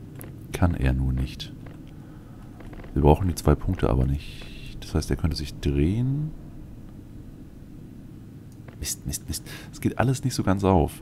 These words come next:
Eins, zwei, drei, vier, fünf tot. Es geht sich ganz und gar nicht auf. Weil er hier kann nur einmal schießen,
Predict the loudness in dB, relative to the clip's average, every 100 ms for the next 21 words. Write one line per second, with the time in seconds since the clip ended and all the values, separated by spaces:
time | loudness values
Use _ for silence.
0 | 0 2 2 0 0 4 4 2 2 4
1 | 4 -2 -2 0 0 -4 -10 0 0 0
2 | 4 6 6 0 -8 -10 -14 -16 -16 -16
3 | -14 -14 -14 -14 -14 -14 -14 -8 -6 -2
4 | -2 2 4 4 2 6 8 10 6 4
5 | 4 4 -2 -10 -12 -12 -12 -12 -12 -12
6 | -12 -14 -14 -16 -4 4 8 8 8 2
7 | 6 6 6 2 2 0 2 2 0 -2
8 | -6 -2 0 0